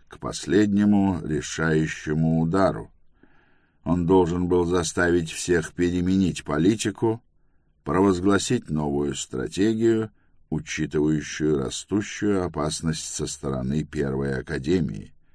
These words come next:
Да не только с ее стороны.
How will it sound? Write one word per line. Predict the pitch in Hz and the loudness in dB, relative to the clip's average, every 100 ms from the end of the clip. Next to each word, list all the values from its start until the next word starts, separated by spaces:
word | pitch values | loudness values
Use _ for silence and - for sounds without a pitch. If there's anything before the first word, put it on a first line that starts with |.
| - _ _ _ | -20 _ _ _
Да | - 92 | -2 0
не | 92 80 | 2 0
только | - 165 151 131 | 0 0 0 -2
с | 127 - | -2 -4
ее | 123 120 120 | -2 0 0
стороны. | 87 - 62 62 58 55 - | 0 -6 -8 -8 -8 -10 -12